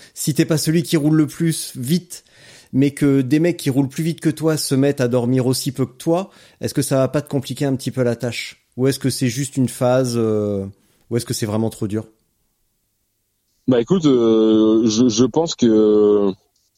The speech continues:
Speaker 2: qu'on va le voir de plus en plus.
Speaker 1: Mm.
Speaker 2: Je pense qu'il y a de plus en plus de, de gens qui vont, euh, qui vont regarder et qui vont se dire, « Mais attends, si lui, il arrive à le faire, pourquoi moi, j'y arriverai pas ? » Et qui vont essayer et qui vont y arriver. Euh, après,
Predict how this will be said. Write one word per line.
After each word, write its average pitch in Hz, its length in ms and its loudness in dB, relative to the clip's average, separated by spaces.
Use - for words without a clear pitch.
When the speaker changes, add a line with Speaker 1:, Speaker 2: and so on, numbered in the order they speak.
Speaker 2:
qu'on 117 80 2
va 110 100 2
le 110 60 0
voir 120 260 0
de 117 80 0
plus 110 240 0
en 117 120 2
plus. 143 360 0
Speaker 1:
Mm. 104 100 -6
Speaker 2:
Je - 560 -20
pense 98 140 0
qu'il - 80 2
y 101 60 0
a - 0 -
de 98 80 2
plus 104 180 0
en 113 120 2
plus 113 180 0
de, 98 200 4
de 90 140 0
gens 101 180 2
qui 90 300 2
vont, 85 400 0
euh, 60 280 -10
qui - 120 -8
vont 90 100 2
regarder 90 340 2
et 90 80 0
qui - 100 -8
vont 85 80 0
se 78 60 -2
dire, « 87 120 2
Mais 87 60 0
attends, 90 260 -2
si - 140 -6
lui, 98 140 4
il 101 80 4
arrive 90 200 2
à 90 40 2
le 85 60 -2
faire, 101 160 0
pourquoi 90 220 -2
moi, 90 120 0
j'y 82 100 0
arriverai 80 240 0
pas ? » 117 240 2
Et - 20 -2
qui - 140 -10
vont 82 100 0
essayer 90 480 2
et 71 60 -4
qui - 120 -20
vont 80 120 -4
y 82 80 0
arriver. 90 260 0
Euh, 69 540 -2
après, - 340 0